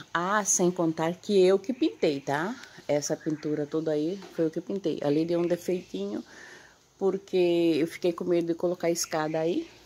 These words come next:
né? Que nessa rampa aí, e caía. Mas ficou só aquilo ali. O resto tá tudo bem,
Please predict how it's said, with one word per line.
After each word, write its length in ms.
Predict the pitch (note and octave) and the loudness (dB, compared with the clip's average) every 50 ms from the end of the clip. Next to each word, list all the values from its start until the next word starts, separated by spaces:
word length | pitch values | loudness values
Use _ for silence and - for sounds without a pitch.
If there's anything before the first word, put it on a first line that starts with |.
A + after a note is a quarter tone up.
| - - | -12 -6
né? 220 | - E3 D#3 E3 F3 | -4 -2 -2 -2 -2
Que 120 | - E3 | 0 0
nessa 260 | E3 D#3+ D#3 - E3+ | 0 0 0 0 -2
rampa 420 | D3+ D3 D#3 D#3 C#3+ D3 D3 - D3 | -2 -2 -2 -2 -2 -2 -2 -2 -2
aí, 260 | C#3+ D#3+ F3+ A#3 A3 - _ _ _ - - - | -2 -2 -4 -6 -10 -12 _ _ _ -14 -10 -10
e 60 | E3 | -10
caía. 480 | - - G#3 A3 A3+ E3 - - D3+ - - - _ _ - - - - - - - - - | -6 -6 -4 -4 -4 -4 -6 -6 -10 -14 -18 -20 _ _ -20 -20 -20 -20 -20 -20 -20 -20 -10
Mas 180 | - D#3+ D#3+ - | -8 -8 -8 -8
ficou 240 | - E3+ E3+ F3 F3 | -8 -8 -6 -6 -6
só 200 | - - G3 G3+ | -6 -6 -8 -10
aquilo 280 | G3 - A3+ A3 A3 | -8 -8 -8 -8 -8
ali. 260 | A3+ G#3 E3+ D#3 D#3 D3 - - - | -8 -8 -8 -8 -10 -10 -16 -14 -12
O 120 | E3 D#3 | -10 -10
resto 600 | D#3 D3+ E3+ F3 G3 G#3 G3+ - - - B3+ C4 - _ _ _ _ _ _ _ _ - - - - - - _ _ _ _ | -8 -8 -8 -8 -8 -8 -10 -12 -10 -10 -12 -12 -12 _ _ _ _ _ _ _ _ -20 -20 -20 -20 -20 -20 _ _ _ _
tá 120 | - C#3+ C#3+ - _ - - - - | -14 -14 -14 -14 _ -20 -20 -16 -6
tudo 360 | - F3+ F3+ F#3+ F#3+ F#3+ F#3+ | -2 0 0 0 0 -2 -2
bem, 680 | G3 F#3+ D#3+ D3+ D3 C#3 C#3 C#3 C#3 C3+ C3 B2+ - | -2 0 2 2 2 0 0 -2 -2 -2 -2 -4 -6